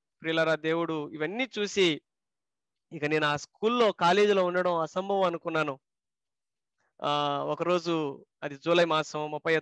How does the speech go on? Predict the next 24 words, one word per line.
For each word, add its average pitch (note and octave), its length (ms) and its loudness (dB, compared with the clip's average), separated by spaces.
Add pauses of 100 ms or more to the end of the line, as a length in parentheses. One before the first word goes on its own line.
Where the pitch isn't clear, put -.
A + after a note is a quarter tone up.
(100)
ముప్పై, D3 260 -4
ఇరవై D#3+ 160 2
తొమ్మిదో F#3 300 0
తారీఖు D3+ 400 -2
అనుకుంటాను C#3+ 480 -12
దాదాపు, C#3 540 -4 (680)
కాలేజీలో F3+ 560 8
అందరు G3 360 4
విద్యార్థులు G3 480 4
ఏకమై, E3+ 600 0 (400)
"ఈ D3+ 40 -4
అబ్బాయి E3+ 260 2
కాలేజీలో F3 480 2
ఉంటే E3+ 180 -6
మేము D3 220 -4
ఉండం, D3 260 -2 (1080)
ఒకవేళ G3 300 4
ఈ G3 80 6
అబ్బాయి F#3+ 300 4
కాలేజీలో G3 460 4
ఉండాలనుకుంటే D#3+ 880 0 (680)
మన C#3+ 140 -2
దేవుని F#3+ 380 2
మొక్కాలి, D3+ 560 -2